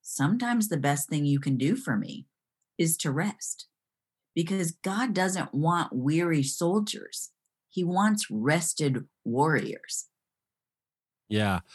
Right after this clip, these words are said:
Speaker 2: I was saying to somebody the, the other day, like, we, our need for rest, it's almost like God built us that way. <laughs> Right? Like, it's almost, it's almost like, like, oh, like, maybe that's one of the key things. Oh yeah, Ten Commandments. Okay, Sabbath. There we go.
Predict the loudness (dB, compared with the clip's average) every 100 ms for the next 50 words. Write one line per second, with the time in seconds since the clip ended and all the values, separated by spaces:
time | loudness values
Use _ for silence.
0 | -20 -20 _ _ 0 2 2 2 2 0
1 | 2 2 2 2 -2 0 2 2 2 2
2 | 2 2 0 0 -2 -2 -2 0 2 4
3 | 2 0 0 -2 0 2 2 0 -4 -20
4 | -20 -8 -2 2 4 4 0 0 2 2
5 | 2 -6 -16 _ _ _ _ -2 2 2
6 | 2 0 0 0 0 0 0 -2 0 -2
7 | -2 -4 -4 0 -2 0 0 0 0 -2
8 | 0 0 2 0 -2 -20 _ _ _ -4
9 | 0 0 2 2 2 2 0 2 0 0
10 | 0 0 0 2 2 2 0 0 4 4
11 | 2 4 4 2 0 0 2 2 0 0
12 | -2 0 0 0 0 -2 -2 -4 -2 -4
13 | -4 -2 -2 -2 -6